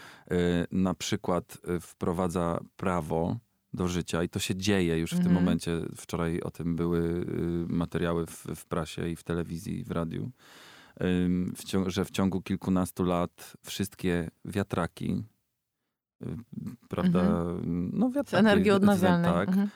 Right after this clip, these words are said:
Speaker 1: mają być złomowane.
Speaker 2: Co?
Speaker 1: Wszystkie, jak jeden, mają być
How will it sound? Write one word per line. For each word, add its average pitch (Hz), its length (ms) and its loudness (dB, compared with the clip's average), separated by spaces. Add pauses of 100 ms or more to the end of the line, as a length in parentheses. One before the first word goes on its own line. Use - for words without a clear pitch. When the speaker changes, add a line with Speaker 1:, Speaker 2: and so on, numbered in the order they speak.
(120)
Speaker 1:
mają 95 220 4
być 92 120 0
złomowane. 95 760 2 (140)
Speaker 2:
Co? 202 720 4 (200)
Speaker 1:
Wszystkie, - 760 -4
jak - 260 -4
jeden, 87 420 0 (100)
mają 87 460 2
być 90 180 2